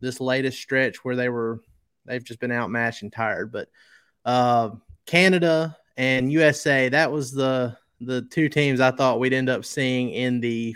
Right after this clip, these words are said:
fiba World Cup final. And as it turns out, we are getting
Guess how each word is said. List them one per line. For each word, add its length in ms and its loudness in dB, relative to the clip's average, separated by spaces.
fiba 240 0
World 280 -2
Cup 240 -4
final. 520 2
And 340 2
as 220 4
it 100 -4
turns 280 2
out, 340 8
we 100 4
are 220 8
getting 580 4